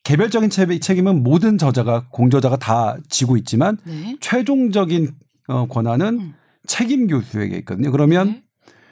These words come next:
Speaker 1: 일단 고등학교 일 학년과 단국대 의대 교수와 지금에 드러난 상황, 그를 일 저자로 하고 그게 했던 것이 만약 이게 정말 잘못이라고 생각한다면 누구의 잘못이겠냐?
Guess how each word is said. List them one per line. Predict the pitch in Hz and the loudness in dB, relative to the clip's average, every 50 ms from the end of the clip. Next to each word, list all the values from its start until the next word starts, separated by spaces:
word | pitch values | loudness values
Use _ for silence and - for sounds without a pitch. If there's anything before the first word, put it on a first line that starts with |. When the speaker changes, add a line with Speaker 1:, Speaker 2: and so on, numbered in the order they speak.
| _ _ _ - | _ _ _ 0
Speaker 1:
일단 | 175 165 208 190 156 | 0 2 2 0 0
고등학교 | - - 165 156 214 214 170 196 | 0 0 2 2 2 0 2 2
일 | 208 214 | 2 2
학년과 | 202 202 196 190 185 180 175 156 175 175 175 180 180 180 190 - _ _ - - | 2 2 2 4 2 2 4 4 2 2 2 0 -2 -4 -6 -12 _ _ -8 -2
단국대 | - 139 151 160 196 156 - - 170 | 2 4 4 4 4 2 2 0 2
의대 | 151 147 135 147 147 127 127 | 2 2 2 2 0 0 -2
교수와 | 123 - 135 143 165 160 - 143 127 110 101 104 139 180 202 - _ _ _ _ _ _ _ _ _ _ _ _ _ _ - | -2 0 0 0 0 0 0 2 2 2 2 0 -2 -4 -6 -12 _ _ _ _ _ _ _ _ _ _ _ _ _ _ -6
지금에 | - - 165 160 202 220 220 190 | -2 0 2 2 2 2 2 2
드러난 | 175 170 180 170 160 151 | 2 2 4 4 4 4
상황, | 131 131 117 127 147 160 175 185 185 185 - | 4 4 4 2 2 2 0 -2 -6 -10 -6
그를 | - - 143 151 160 160 160 156 180 | -2 0 2 2 2 2 2 2 2
일 | 196 202 190 | 2 4 4
저자로 | 196 190 147 - - 147 147 143 139 135 - - - _ | 4 2 2 2 2 2 0 0 -2 -6 -10 -18 -20 _
하고 | - - 175 156 131 165 185 196 208 220 226 - _ _ _ _ _ _ _ _ _ _ | -6 -4 -4 -2 0 0 0 2 0 -2 -6 -10 _ _ _ _ _ _ _ _ _ _
그게 | - 147 147 143 143 160 165 156 | -2 0 2 2 2 2 2 2
했던 | 165 196 - - 214 202 185 | 2 0 0 0 2 2 4
것이 | 143 131 120 - - 156 123 95 85 - - _ _ _ _ _ _ _ _ _ _ _ _ _ _ | 4 2 2 2 0 0 0 -2 -4 -8 -16 _ _ _ _ _ _ _ _ _ _ _ _ _ _
만약 | - 139 147 | 2 2 4
이게 | 165 165 196 | 4 2 2
정말 | 190 - 170 214 226 196 | 2 2 0 0 0 2
잘못이라고 | - 123 135 160 180 185 175 - 175 175 165 165 | 2 4 4 4 4 4 2 2 0 0 0 0
생각한다면 | 131 165 156 151 135 156 147 147 147 160 185 196 180 - 131 135 123 | 0 0 0 0 0 0 0 0 0 -2 -2 -2 -2 -4 -4 -2 0
누구의 | 135 147 151 190 208 190 | 2 2 4 4 4 4
잘못이겠냐? | 165 147 123 120 110 95 101 95 98 92 92 85 80 78 | 4 4 2 2 0 -2 -4 -4 -4 -4 -6 -8 -10 -14